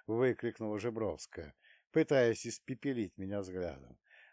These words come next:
«Ты это у нас и вправду аристократка, чистокровная француженка. Будь ты проклята, гадина! Сгинь вместе с этим ублюдочным щенком! Да чтоб вы все утонули! Ненавижу вас!»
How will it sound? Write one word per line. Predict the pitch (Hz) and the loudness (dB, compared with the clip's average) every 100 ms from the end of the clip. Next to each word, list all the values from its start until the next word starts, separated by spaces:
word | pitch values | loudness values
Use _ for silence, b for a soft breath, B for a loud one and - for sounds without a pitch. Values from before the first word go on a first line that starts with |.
| - | 6
«Ты | 147 | 10
это | 160 185 | 10 10
у | 185 | 8
нас | 175 160 | 8 8
и | 156 | 6
вправду | - 143 180 196 139 | 6 6 8 8 6
аристократка, | 127 120 - 120 - 131 165 117 - 101 | 4 4 4 4 6 6 6 4 -2 -6
чистокровная | - 113 127 123 123 135 127 127 | -4 0 2 2 6 6 6 2
француженка. | 120 131 123 - 151 127 101 95 98 95 - B B - | 2 0 0 0 0 0 0 -4 -4 -4 -6 B B -8
Будь | 120 135 139 _ | 2 4 4 _
ты | 156 151 | 8 8
проклята, | - 143 143 135 - 110 104 113 | 8 4 6 6 4 -2 0 -2
гадина! | 87 - 117 104 90 87 76 - b b b | -2 0 2 2 0 -8 -10 -14 b b b
Сгинь | 110 110 117 160 151 | -4 -2 6 6 6
вместе | 147 135 139 | 2 0 0
с | 131 | 0
этим | 123 131 | 0 0
ублюдочным | 135 127 143 135 120 110 123 110 | 0 4 4 4 2 -2 -4 -6
щенком! | - - 127 131 - 95 73 - b b b - | -6 -8 -6 -4 -4 -4 -6 -16 b b b 0
Да | 143 | 0
чтоб | - - 160 | 0 6 6
вы | 131 143 | 6 2
все | 123 - 151 | 0 4 4
утонули! | 139 131 147 151 123 98 90 | 6 6 4 4 0 -2 -4
Ненавижу | 104 131 139 156 143 104 80 87 | -4 -2 4 4 4 -4 -6 -10
вас!» | 90 78 - - | -10 -10 -12 -20